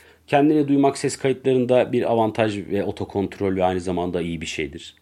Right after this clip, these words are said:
Hani siz de böyle bir şey yapabiliyorsanız, böyle bir şey yapıyorsanız kendinizi duymanızda fayda var. Onun dışında konuklarımız gelmeye devam edecek. Bu ara biraz günlük bu şekilde podcastlere niyeyse ara verdim. Çünkü gündem oldukça sıkıcı.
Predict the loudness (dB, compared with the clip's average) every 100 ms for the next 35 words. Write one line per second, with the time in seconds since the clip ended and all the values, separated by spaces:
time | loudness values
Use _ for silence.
0 | -16 -14 -12 -10 -8 -2 -2 -2 -6 -6
1 | -4 -4 -4 -4 -6 -8 -12 -12 -12 -8
2 | -8 -6 -6 -6 -10 -10 -14 -16 -20 -20
3 | -20 -20 -20 0 2 4 4 4 2 2
4 | 0 0 0 0 -4 _ _ _ -2 2
5 | 2 0 -2 -4 -8 -20 -20 -20 _ -2
6 | 2 2 2 2 2 4 4 4 4 4
7 | 6 6 6 6 8 10 10 8 4 2
8 | 0 0 0 6 8 8 8 6 4 -6
9 | _ _ _ _ _ _ -10 -2 4 6
10 | 6 2 -2 -2 -2 0 0 0 0 2
11 | 0 2 2 2 0 -4 2 6 6 6
12 | 6 6 8 6 4 2 0 -2 -4 -2
13 | 0 2 2 2 0 -2 -4 -6 -4 -4
14 | -2 -4